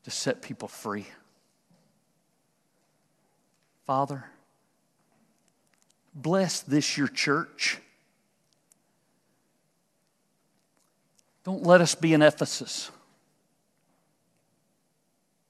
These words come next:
Instead, help us to reclaim Columbus for Christ.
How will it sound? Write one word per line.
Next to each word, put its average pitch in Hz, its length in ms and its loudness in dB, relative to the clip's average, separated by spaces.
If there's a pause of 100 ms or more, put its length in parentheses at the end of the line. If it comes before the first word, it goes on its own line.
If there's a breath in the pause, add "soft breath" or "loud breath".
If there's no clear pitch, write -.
(1700)
Instead, 185 500 -2
help 185 320 -4
us 175 200 -6
to 143 120 -4
reclaim 143 960 -2 (960 soft breath)
Columbus 131 520 -2
for - 200 -14
Christ. - 680 -8